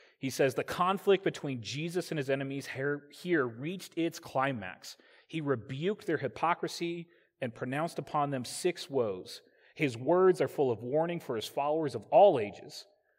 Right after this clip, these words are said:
Religions ever tend to become a matter of form and ritual.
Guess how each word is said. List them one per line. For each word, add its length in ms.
Religions 760
ever 280
tend 380
to 60
become 300
a 60
matter 440
of 120
form 380
and 140
ritual. 480